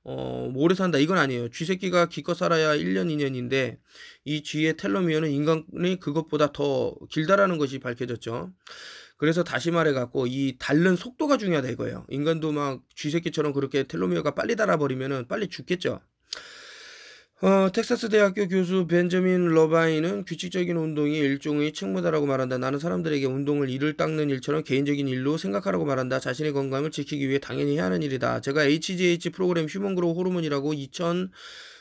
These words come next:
어, 십사 년도인가요? 십오 년도인가? 상당히 오래전부터 이제 말씀을 드렸는데,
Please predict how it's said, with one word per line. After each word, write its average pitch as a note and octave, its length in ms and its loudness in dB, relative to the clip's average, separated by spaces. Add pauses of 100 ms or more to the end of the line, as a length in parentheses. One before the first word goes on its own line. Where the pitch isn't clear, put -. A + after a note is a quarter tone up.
(100)
어, C#3 320 -2
십사 F#3+ 460 -2
년도인가요? F#3 460 2
십오 G3 260 -2
년도인가? D3+ 340 0
상당히 F3 300 0
오래전부터 D#3 500 0
이제 C3+ 220 0
말씀을 C3+ 580 0
드렸는데, C3 680 -2